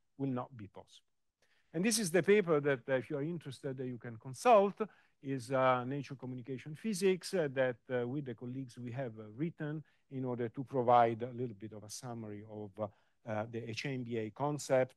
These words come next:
uh, its, uh, positioning as compared to other solution, and, uh, um, the, uh, promising future for the E S O F. Last two view graphs I want to dedicate, uh,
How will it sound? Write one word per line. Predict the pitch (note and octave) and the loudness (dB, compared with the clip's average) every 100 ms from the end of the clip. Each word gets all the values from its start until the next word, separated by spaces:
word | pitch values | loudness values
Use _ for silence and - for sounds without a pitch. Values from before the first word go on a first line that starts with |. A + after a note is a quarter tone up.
| C#3 | 0
uh, | |
its, | B2+ A#2 A2+ - - | 2 0 -4 -8 -6
uh, | A2+ G#2 - _ _ - | -2 -4 -6 _ _ -6
positioning | A#2+ C#3+ C#3 C3 B2 B2 C#3 | -2 -2 -2 -2 -4 -4 2
as | A#2+ - | 2 2
compared | A#2+ A2 B2 A2+ | -8 -2 -2 -2
to | A#2 A#2+ | 2 6
other | C3+ B2 | 6 2
solution, | - D#3+ D#3 C#3+ - C3+ C3 B2 _ _ _ - | -6 -4 -4 -4 -4 -4 -6 -8 _ _ _ -4
and, | B2 A#2+ A#2+ B2 A2+ | 0 2 0 -2 0
uh, | A#2+ B2+ - | 0 0 -4
um, | A#2+ A2+ A2+ B2+ A2+ | -2 -2 -4 -8 -10
the, | A2+ A2+ B2 - | -6 -6 -6 -8
uh, | G#2+ | -10
promising | - B2+ A#2+ A#2+ A#2 | -2 -2 -2 -6 -10
future | - G#2+ - | -12 -14 -14
for | G2+ G2+ G2 | -18 -18 -18
the | |
E | G2+ F#2+ | -18 -18
S | F#2+ | -20
O | - | -20
F. | _ _ _ _ _ _ _ _ _ D3 | _ _ _ _ _ _ _ _ _ 6
Last | E3 - | 6 6
two | G#3 | 2
view | E3+ A3+ A#3+ | 4 4 8
graphs | F#3 G3+ F#3+ D#3+ | 10 8 8 6
I | |
want | C#3+ D3 C#3 | 6 4 -2
to | |
dedicate, | C3+ D3+ D#3 C#3+ D3 | 2 2 2 -2 -2
uh, | C3 A2+ | -4 -4